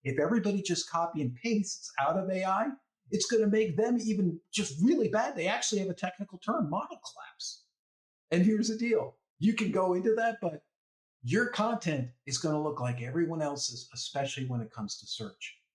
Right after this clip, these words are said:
Take what they share with you and step out, because new search starts with the L L Ms. How often do you go to Chat G P T to get an answer instead of Google now?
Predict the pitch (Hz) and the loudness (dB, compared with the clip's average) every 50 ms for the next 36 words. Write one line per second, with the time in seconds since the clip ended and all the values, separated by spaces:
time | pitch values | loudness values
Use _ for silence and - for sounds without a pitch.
0 | _ _ _ _ _ - - 139 135 135 - - 170 170 175 175 185 180 180 - | _ _ _ _ _ -8 -4 -2 -2 -2 -4 -4 -4 -4 -4 -2 -2 -2 -2 -2
1 | 139 135 127 123 123 123 127 120 117 117 107 - - - 135 127 - 147 139 127 | -2 -2 -2 -2 -2 -4 -4 -6 -8 -6 -6 -8 -6 -4 -4 -2 0 0 -2 -2
2 | - - - - 127 120 - - - 143 147 190 233 - - - 220 214 208 - | -4 -8 -10 -8 -8 -6 -6 -6 -6 -2 0 2 2 2 2 2 0 0 0 -4
3 | - - - - - 180 180 160 131 120 - - - - - _ _ _ _ _ | -4 -4 -4 -2 0 0 2 2 0 -2 -4 -6 -8 -10 -16 _ _ _ _ _
4 | _ _ _ _ _ _ _ _ _ _ - 135 131 139 143 139 143 147 147 147 | _ _ _ _ _ _ _ _ _ _ -4 -2 0 0 2 2 2 2 2 2
5 | 151 147 156 180 180 - - - - - - - _ _ _ _ _ _ _ _ | 0 0 0 0 -2 -2 -6 -10 -14 -16 -16 -18 _ _ _ _ _ _ _ _
6 | - 220 294 349 370 349 359 330 254 240 233 202 240 233 240 226 220 - - 208 | 0 2 2 4 2 2 2 2 2 2 2 2 2 0 0 0 -2 -2 -2 -2
7 | 208 220 220 - 220 202 220 208 202 - 226 226 214 208 175 202 185 185 185 180 | -2 -4 -4 -2 -2 0 0 -2 -2 -2 -2 -4 -4 -2 -2 -2 -2 -2 -2 -2
8 | 190 220 262 277 - 139 127 123 - - 165 165 185 - - 220 339 339 330 214 | -2 -2 -2 -2 -2 -2 -2 -2 -2 -2 0 -2 -2 -2 0 0 0 0 -2 -4
9 | 127 110 104 98 - | -6 -6 -6 -8 -12